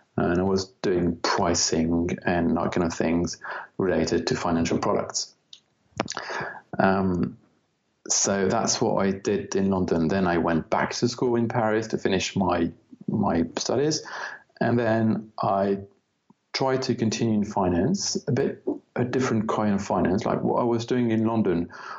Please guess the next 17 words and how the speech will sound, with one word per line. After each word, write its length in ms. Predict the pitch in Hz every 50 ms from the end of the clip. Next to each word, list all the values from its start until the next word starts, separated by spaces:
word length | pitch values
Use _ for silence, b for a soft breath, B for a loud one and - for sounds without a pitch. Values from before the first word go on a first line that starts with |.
| B B
was 560 | - 98 98 95 92 92 90 - - - B B B B B B
what 160 | - 104 95 -
we 80 | 107
call 420 | 101 - - 101 101 98 - - - -
market 400 | 113 117 117 117 113 - - -
finance. 640 | - - 95 90 85 80 - - - - - - -
It's 120 | 202 -
about 320 | - 101 104 - - -
stocks 520 | - - - - 113 98 - - - - -
and 120 | 85 82
rates 400 | 82 80 76 - - - - -
and 300 | 50 50 50 50 50 - - _ _ _ _ _ _ _ _ _
shares, 480 | - - - 87 82 80 78 80 - -
that 140 | - - -
kind 140 | - -
of 60 | - -
things. 300 | - - - - -